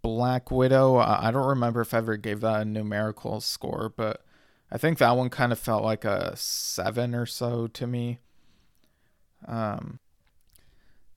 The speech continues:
so this might be, like, kind of around there, although very different tones, <laughs> the, these two movies, uh,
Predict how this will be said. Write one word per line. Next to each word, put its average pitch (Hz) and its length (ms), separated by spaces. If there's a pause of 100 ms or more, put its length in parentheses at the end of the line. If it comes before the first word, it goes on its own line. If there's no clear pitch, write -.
(160)
so 113 440
this 113 200
might 110 300
be, 120 180
like, 104 200
kind 113 280
of 117 140
around 120 320
there, 120 340
although 110 500 (680)
very 123 460
different 123 540
tones, 107 840
<laughs> - 40
the, 127 380 (100)
these 117 380
two 107 220
movies, 104 580 (640)
uh, 104 400